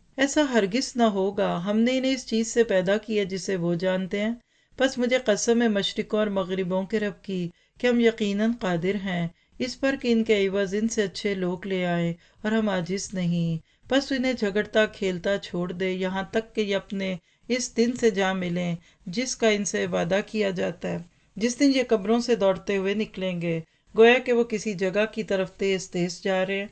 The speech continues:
इनकी आंखें झुकी हुई होंगी, इन पर जिल्लत छा रही होगी। ये है वो दिन जिसका इनसे वादा किया जाता था। क्या सीखा? अजाब के तालिब को अजाब दिए जाएंगे।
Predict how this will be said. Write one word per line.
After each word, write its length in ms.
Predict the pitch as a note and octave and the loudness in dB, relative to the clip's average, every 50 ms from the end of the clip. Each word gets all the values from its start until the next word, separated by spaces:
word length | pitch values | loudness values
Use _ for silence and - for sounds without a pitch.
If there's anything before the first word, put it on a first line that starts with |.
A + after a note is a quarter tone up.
| _ - - - A#3 | _ -20 -8 0 2
इनकी 340 | A#3 A#3 A3+ A3 A3 G#3+ | 4 4 4 2 0 0
आंखें 420 | G3+ G3 G3 F3+ E3+ - G3+ F#3+ F3+ | 0 0 0 -2 -4 -4 -4 -4 -4
झुकी 320 | F3 F#3+ F3 F3 F#3+ F#3 | -4 -8 -10 -8 -6 -6
हुई 160 | F3 F3+ F#3 | -4 -4 -6
होंगी, 560 | F3+ E3+ F#3+ F3 E3+ E3+ D#3+ F3 E3+ E3+ D#3+ - _ _ _ - - | -6 -6 -4 -2 -2 -2 -2 -2 -2 -2 -4 -6 _ _ _ -2 2
इन 180 | A3 A3+ A3+ | 4 4 4
पर 200 | A3 A#3+ A#3 A3 | 6 4 4 4
जिल्लत 460 | F#3 F3+ G3 F#3+ G3 F#3+ G3+ G#3 G#3 - | 4 0 0 0 2 2 0 0 0 -4
छा 240 | - - G3 F#3+ F#3 | -6 -2 0 0 2
रही 320 | F3 F3 E3 E3+ F#3 F#3 | 0 0 -2 -4 -6 -8
होगी। 580 | F#3 F#3+ G3 F3 D#3+ D3+ E3+ E3+ E3+ E3 D#3+ - _ _ _ _ _ - | -6 -6 -6 -6 -4 -4 -4 -2 -2 -2 -4 -6 _ _ _ _ _ 2
ये 160 | A3 A#3+ B3+ | 4 4 4
है 180 | B3 A#3 A#3+ A3+ | 4 4 2 2
वो 140 | G3+ G#3+ G#3 | 4 2 -2
दिन 320 | F3 G3+ G3+ G3+ G3+ F#3+ | 0 0 -2 -2 -2 -4
जिसका 400 | E3+ G3 G#3 G#3 - - - F#3+ | -6 -6 -6 -6 -6 -4 -2 -2
इनसे 380 | F#3+ F#3+ F#3+ F3 - - F#3+ F3+ | -2 -2 -4 -6 -6 -6 -6 -4
वादा 380 | F3 F3+ F3+ F3 E3+ F3+ F3 | -4 -4 -4 -2 -2 -4 -4
किया 360 | F3 - - F#3+ F#3+ F#3 F#3+ F#3+ | -6 -8 -6 -4 -2 -2 -2 -2
जाता 400 | - G3 F3+ E3+ - F3 F3 E3+ | -2 -4 -6 -4 -6 -6 -8 -8
था। 300 | - F#3+ F#3 F3+ - _ _ _ _ _ _ _ - | -8 -10 -12 -12 -14 _ _ _ _ _ _ _ -2
क्या 140 | - A3 G3 | 0 0 0
सीखा? 420 | E3 - F3 D#3 - - F3+ E3+ - - _ _ _ _ _ _ _ _ _ - | 0 -4 -8 -10 -12 -12 -16 -16 -18 -20 _ _ _ _ _ _ _ _ _ 0
अजाब 440 | A#3+ G#3+ F#3+ G#3+ A3 G#3+ A3 A3 - - | 0 2 6 6 6 6 6 2 0 -2
के 120 | G#3+ G3 | -2 -2
तालिब 420 | F3+ F3 F#3+ F3+ F3+ F3 F#3 G3+ F#3+ _ _ _ _ _ _ _ _ _ _ _ | 0 0 -2 -2 0 -2 -2 -4 -6 _ _ _ _ _ _ _ _ _ _ _
को 80 | - F#3+ | -8 -6
अजाब 360 | F3 E3 F3+ F3 F3 E3+ E3+ | -6 -4 -4 -6 -6 -6 -8
दिए 220 | F#3 F#3+ G3+ A3 A3 | -8 -4 -2 -2 0
जाएंगे। 460 | A#3 A3 G#3+ G#3 G#3 G3 G3+ F#3+ | 0 0 -2 -2 -4 -8 -8 -10